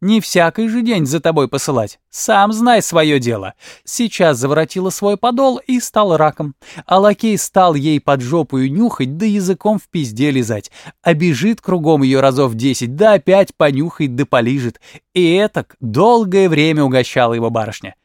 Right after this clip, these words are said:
Да потом жалилась. Легла на постель, заворотила подол спереди,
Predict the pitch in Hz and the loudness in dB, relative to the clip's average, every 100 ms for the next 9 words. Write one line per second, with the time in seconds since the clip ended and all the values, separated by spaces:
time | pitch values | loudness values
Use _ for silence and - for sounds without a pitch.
0 | _ - 120 131 147 139 _ _ - 107 | _ -12 -6 -2 -2 -2 _ _ -12 -8
1 | 104 127 139 120 95 - - _ _ - | -2 0 0 -2 -6 -12 -18 _ _ -8
2 | 117 127 147 151 131 120 113 - 180 165 | -6 0 2 2 2 -2 -4 -4 -2 0
3 | 107 _ _ 110 135 156 160 - 170 147 | -2 _ _ -6 0 2 2 0 0 0
4 | 139 143 147 - - 185 190 135 110 | 2 2 2 0 -4 0 0 0 -4